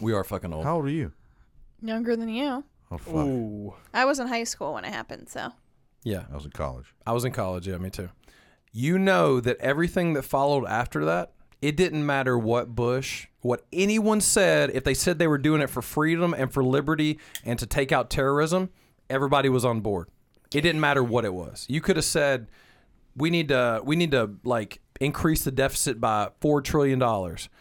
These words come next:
Speaker 1: And they, and, and they could have said it was for, for liberty and for freedom and the Freedom Bill,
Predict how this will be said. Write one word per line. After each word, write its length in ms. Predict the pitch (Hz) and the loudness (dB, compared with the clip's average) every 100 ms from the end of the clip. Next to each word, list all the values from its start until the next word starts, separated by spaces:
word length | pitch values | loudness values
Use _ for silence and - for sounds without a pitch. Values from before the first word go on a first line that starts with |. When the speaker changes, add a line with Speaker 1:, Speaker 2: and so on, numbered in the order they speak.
| - - | -14 -4
Speaker 1:
And 140 | 123 | 0
they, 140 | 135 139 | 2 2
and, 260 | 127 127 | 2 0
and 200 | 123 123 | -2 0
they 100 | 131 | 0
could 120 | 131 131 | 0 -2
have 100 | - | 0
said 160 | 135 | -2
it 40 | 123 | -2
was 120 | 113 | -4
for, 300 | - 107 92 _ _ _ _ | -6 -6 -8 _ _ _ _
for 120 | - | 0
liberty 480 | 143 151 139 120 104 | 2 4 2 0 0
and 80 | 107 | -4
for 100 | 123 | -6
freedom 520 | 120 - 151 131 104 | -6 0 2 2 0
and 100 | 104 110 | -2 -4
the 40 | |
Freedom 380 | - 156 143 123 | 0 2 2 2
Bill, 340 | 107 98 87 | 0 -2 -6